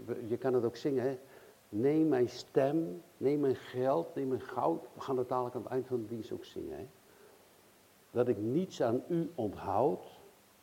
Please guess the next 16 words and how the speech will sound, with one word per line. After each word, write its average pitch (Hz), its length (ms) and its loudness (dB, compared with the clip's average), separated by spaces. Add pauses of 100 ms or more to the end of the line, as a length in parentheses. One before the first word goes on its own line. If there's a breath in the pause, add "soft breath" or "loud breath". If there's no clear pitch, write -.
zou 156 260 4
het 151 100 0
dan 139 180 -2
goed 214 260 -6
komen? 90 420 0 (640)
Soms 127 180 0
denk 95 140 0
je, 90 60 -2
nou, 82 160 -6
dat, 78 100 -8
dat, - 260 -4
dat 85 240 -10
gaat 87 160 -10
helemaal 92 220 -6
niks 92 220 -8
worden. 69 260 -8